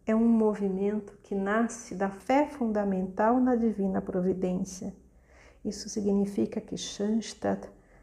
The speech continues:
é um movimento que vive da busca de interpretar a voz de Deus.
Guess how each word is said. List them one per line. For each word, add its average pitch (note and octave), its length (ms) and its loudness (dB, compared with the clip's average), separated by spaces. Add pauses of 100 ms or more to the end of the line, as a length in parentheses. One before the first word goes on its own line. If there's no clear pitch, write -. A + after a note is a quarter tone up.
(160)
é G#3+ 100 2
um A3+ 80 4
movimento G#3+ 1080 2
que A#3+ 260 -6
vive A3 920 0 (320)
da G3 280 0 (120)
busca A#3+ 720 0
de G#3+ 160 2
interpretar A3+ 1400 2
a A3+ 140 2
voz F#3 560 -2
de G3+ 100 -4
Deus. - 600 -10